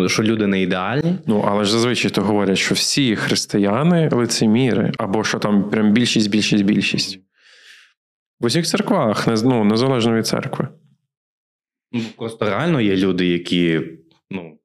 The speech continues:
Speaker 1: ну, добре, ну, вони реально лицеміри.
Speaker 2: Так.
Speaker 1: Вони можуть казати, о, не можна зраджувати дружині і зраджувати її.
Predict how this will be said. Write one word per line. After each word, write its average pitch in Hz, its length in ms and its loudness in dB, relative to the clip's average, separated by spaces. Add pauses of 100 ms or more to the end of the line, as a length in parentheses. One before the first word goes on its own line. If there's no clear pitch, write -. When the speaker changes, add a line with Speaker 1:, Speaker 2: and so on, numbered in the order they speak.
(420)
Speaker 1:
ну, 113 100 -10
добре, - 420 -6 (200)
ну, 123 140 2
вони 110 160 2
реально 98 500 -2
лицеміри. 90 540 0 (680)
Speaker 2:
Так. 104 280 -4 (460)
Speaker 1:
Вони 104 440 -8
можуть 98 340 -16
казати, 101 460 -2
о, 98 460 -2 (240)
не 127 120 2
можна 107 340 0
зраджувати 101 540 -2
дружині 107 460 0
і 92 60 2
зраджувати 87 680 -2
її. 92 300 -4